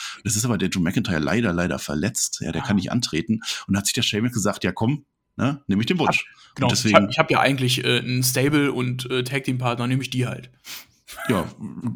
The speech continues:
Speaker 1: passt eigentlich, ne? Hat er sich gefreut, dass er ja noch zwei Leute um sich herum hat, ne?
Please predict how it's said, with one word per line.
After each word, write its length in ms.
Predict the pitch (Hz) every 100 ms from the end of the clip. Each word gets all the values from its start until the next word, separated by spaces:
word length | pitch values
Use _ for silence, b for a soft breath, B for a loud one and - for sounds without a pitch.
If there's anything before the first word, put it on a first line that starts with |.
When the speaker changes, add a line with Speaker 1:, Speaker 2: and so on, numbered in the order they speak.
| 120
Speaker 1:
passt 300 | 165 190 -
eigentlich, 260 | 87 87 107
ne? 60 |
Hat 80 | 151
er 60 | 123
sich 120 | 135
gefreut, 320 | 127 190 151
dass 100 | 120
er 60 | 120
ja 60 |
noch 120 | 110 107
zwei 160 | 127
Leute 220 | 123 131
um 60 | 117
sich 140 | 110
herum 280 | 120 117 185
hat, 120 | 92
ne? 160 | 104 160